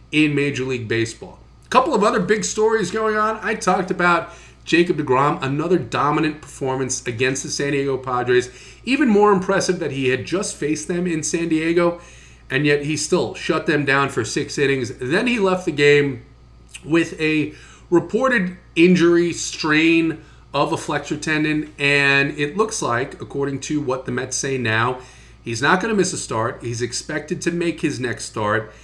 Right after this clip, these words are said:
and we'll have to follow that real closely because the Mets over the last couple of years not been really forthcoming on injuries, and their medical staff for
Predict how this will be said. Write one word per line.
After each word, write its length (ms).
and 140
we'll 140
have 180
to 80
follow 340
that 160
real 140
closely 400
because 320
the 120
Mets 420
over 220
the 80
last 400
couple 300
of 60
years 380
not 280
been 180
really 220
forthcoming 680
on 240
injuries, 720
and 600
their 140
medical 340
staff 540
for 480